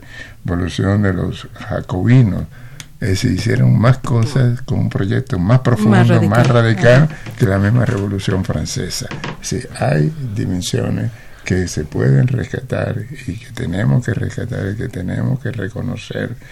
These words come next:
Speaker 1: de las aportaciones haitianas como parte del pasado,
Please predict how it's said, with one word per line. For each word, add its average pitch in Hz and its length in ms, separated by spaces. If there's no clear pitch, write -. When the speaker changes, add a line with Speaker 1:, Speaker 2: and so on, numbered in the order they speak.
Speaker 1:
de 110 220
las 85 180
aportaciones 85 720
haitianas - 440
como - 180
parte 123 360
del 120 140
pasado, 82 580